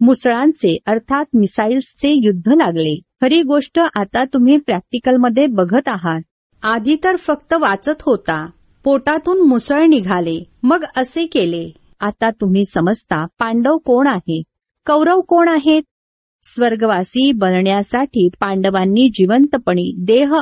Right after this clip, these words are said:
अभिमानामधून विरघळण्याचा अर्थात मुक्त होण्याचा पुरुषार्थ केला. तुम्ही आता हे जुने चप्पल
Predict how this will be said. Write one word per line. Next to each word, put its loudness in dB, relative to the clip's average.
अभिमानामधून 0
विरघळण्याचा 0
अर्थात -2
मुक्त -2
होण्याचा 0
पुरुषार्थ -2
केला. -2
तुम्ही 4
आता -4
हे 2
जुने 0
चप्पल -2